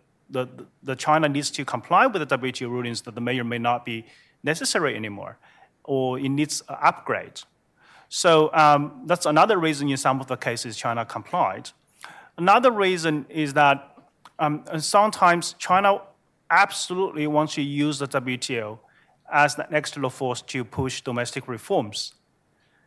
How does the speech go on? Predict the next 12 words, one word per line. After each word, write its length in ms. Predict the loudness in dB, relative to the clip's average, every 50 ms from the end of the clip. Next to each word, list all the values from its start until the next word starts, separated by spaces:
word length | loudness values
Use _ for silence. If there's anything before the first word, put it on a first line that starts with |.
| _ _ _ _ -2
Um, 440 | 2 4 4 4 4 2 -2 -6 -10 _ _ _ _ _ _ _ _
so 360 | -6 0 4 6 6 6 4 2 -2 -2
when 120 | -2 0
they 60 | 0
have, 380 | 2 4 6 4 4 2 -2 -8 -2
that's 320 | 0 0 0 0 -2 -10
exactly 480 | -8 -10 0 4 4 4 4 2 0 0
what 160 | 2 2 2
happened 260 | 2 2 0 0 -4
when 100 | -8 -8
China 320 | -6 -4 -4 -2 -2 -2 -4 -8 -14 _ -12
negotiated 680 | -8 -8 -6 -6 -6 -2 -2 0 0 -2 -4 -8 -12 -12